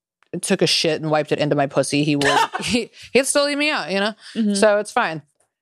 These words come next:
Speaker 1: Would it be weird if he ate me out with shit in my pussy? Yeah, but
Speaker 2: Yeah.
Speaker 1: he'd still do it and he wouldn't complain.
Speaker 2: Yeah.
Speaker 1: So
Speaker 2: And that's a real fucking man.
Speaker 1: All right.
Speaker 2: Um,
Speaker 1: How much time do we have?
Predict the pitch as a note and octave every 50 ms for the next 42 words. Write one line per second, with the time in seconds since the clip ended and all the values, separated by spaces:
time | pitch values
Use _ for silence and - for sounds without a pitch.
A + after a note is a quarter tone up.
0 | _ _ _ _ _ _ _ _ - - - - - _ _ - F3 F#3 F#3+ F#3
1 | F3 E3+ D#3+ E3 D#3+ D#3+ D#3+ E3+ F3+ G3 - A3+ A3+ A#3 A3+ B3 B3 B3+ B3+ A#3+
2 | B3 B3 - - A#3+ - B3 A#3+ A#3+ - C4+ B3 - C#4 C#4 A#3+ - - A3+ A3
3 | F#3 D#3+ D3 D#3 F#3 G#3 G3+ - - D#4+ A#3 - - A#3 A3+ G#3 F#3+ C#4 D#4+ D#4+
4 | D4 B3+ G#3+ G#3+ G#3 G3 F#3 F3 F3 F3+ - E3 D#3+ F3 G#3 G#3+ G3 D#3+ B2+ G#2+
5 | C#3 - F#3+ G#3+ A3 G#3 - - G#3+ A3+ - - - F3+ F3+ F3 F3 E3 F3 E3+
6 | - - G#3 A3 G#3 F#3+ E3+ E3+ F3+ - - B3+ A#3+ G3+ F#3+ E3+ E3+ E3 E3+ -
7 | - - F3+ E3+ - - F#3 F#3 F#3 G3 G3+ G#3 G#3 G3 E3+ C3+ C#3 F#3 G#3 A3
8 | - _ _ _ _ _ - F#3 F#3+ F#3 G3+ A3 A3+ A3 F#3 E3 - - _ _
9 | _ _ - - A3 A3 G#3+ G#3 G3 F#3+ G#3+ G#3+ A3 G#3+ G3+ - G#3+ G#3 G3+ G3
10 | G3 F#3 F3 D#3+ D3 D#3 E3 - -